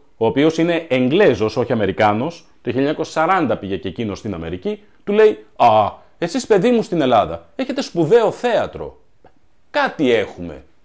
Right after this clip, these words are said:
του απαντά ο Μινωτής. «Ε, όχι δα. Εγώ το χίλια εννιακόσια σαράντα είδα στο Λονδίνο έναν Άμλετ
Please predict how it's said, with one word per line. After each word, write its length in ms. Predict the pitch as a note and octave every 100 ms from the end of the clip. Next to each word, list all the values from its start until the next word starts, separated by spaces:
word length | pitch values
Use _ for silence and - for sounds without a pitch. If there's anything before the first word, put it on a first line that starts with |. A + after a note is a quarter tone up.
| -
του 80 |
απαντά 360 | D#3 G#2+ G#2 F#2+
ο 60 | F2+
Μινωτής. 600 | F2+ E2+ - C#2 - -
«Ε, 160 | - C#4+
όχι 260 | C4+ -
δα. 420 | G2 F#2 B2+ - - -
Εγώ 240 | - C3+ F3+
το 100 | D3
χίλια 200 | F3 G#3+
εννιακόσια 360 | A3 G3+ F#3
σαράντα 560 | - F#3 G#3 G3 C3+ C3
είδα 260 | G#3+ A3+ D3+
στο 160 | - C3
Λονδίνο 420 | B2+ C3+ F#3+ E3
έναν 280 | D3 C3+ E3
Άμλετ 380 | G#3+ A#3 A#3